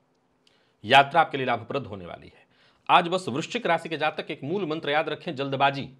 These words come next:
कहीं नहीं करनी है। जल्दबाजी में किए गए फैसले और जल्दबाजी में किए गए कार्य के कारण आपको केवल नुकसान होगा।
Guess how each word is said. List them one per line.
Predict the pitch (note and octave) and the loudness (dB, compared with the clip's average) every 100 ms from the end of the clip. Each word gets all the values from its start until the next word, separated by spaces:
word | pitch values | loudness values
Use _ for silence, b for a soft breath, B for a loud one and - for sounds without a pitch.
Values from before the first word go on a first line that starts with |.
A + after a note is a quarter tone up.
| - | -2
कहीं | E3+ | -2
नहीं | F3+ C#3+ | -2 -4
करनी | C3 B2+ C3+ | -6 -6 -8
है। | D#3+ | -8
जल्दबाजी | C3 C3 C#3 D3 E3+ | -6 -4 -2 -2 -6
में | C3+ | -10
किए | E3 E3 | -6 -4
गए | C#3+ | -4
फैसले | - D3 - F3+ - B B B | -6 -8 -4 -4 -4 B B B
और | C#3 | -2
जल्दबाजी | C3+ C#3 C3+ D3+ E3 | -2 -2 0 0 -4
में | C#3 | -10
किए | D#3 F3 | -4 -4
गए | C#3 | -2
कार्य | - D#3 | -2 -2
के | C#3+ C3 | -2 -4
कारण | C3+ C#3+ | -4 -2
आपको | C3 C3+ | -4 -8
केवल | - C#3 C#3 | -6 -4 -4
नुकसान | G2 - F#2+ | -6 -10 -14
होगा। | F#2 - - | -14 -20 -20